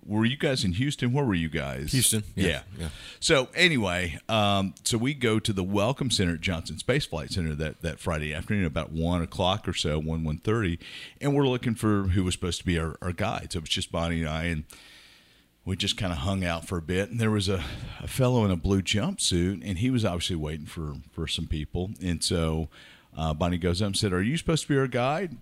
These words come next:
Speaker 1: You know, we're, we're here. We've got our passes and all that." And the guy's like, "Well, uh, no, but if my folks don't show up, I'll be glad to show you around." <laughs> And, uh, so not his, his entire party didn't show up. He had a couple people show up.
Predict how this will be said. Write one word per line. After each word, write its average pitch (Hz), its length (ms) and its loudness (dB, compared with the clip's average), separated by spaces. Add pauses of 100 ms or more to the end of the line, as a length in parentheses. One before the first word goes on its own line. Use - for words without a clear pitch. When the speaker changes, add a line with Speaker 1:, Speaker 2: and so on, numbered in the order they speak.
Speaker 1:
You 104 180 2
know, 98 140 4
we're, 117 220 0
we're 110 280 0
here. 117 440 0
We've 101 140 -6
got 95 160 -2
our 95 80 -2
passes 78 560 -2
and 82 100 -2
all 76 160 -2
that." 85 240 2
And 85 160 -4
the 92 80 -2
guy's 87 300 0
like, 90 120 -2
"Well, 185 340 2
uh, 104 200 -4
no, 143 420 0
but 107 220 0 (320)
if 107 160 -2
my 147 160 2
folks 147 280 -2
don't 131 160 0
show 127 200 2
up, 185 220 -2
I'll 110 80 0
be 120 100 -6
glad 107 280 0
to 98 60 -6
show 104 180 2
you 92 220 0
around." 123 520 -4
<laughs> 139 40 4 (320)
And, 127 380 6
uh, 135 300 0 (480)
so 117 520 4
not 123 400 2
his, 120 220 6
his 127 400 4
entire 123 320 6
party 123 300 6
didn't 85 220 0
show 85 200 2
up. 85 80 0
He 101 80 2
had 95 120 4
a 92 40 -2
couple 95 320 2
people 85 300 0
show 80 300 2
up. 104 200 0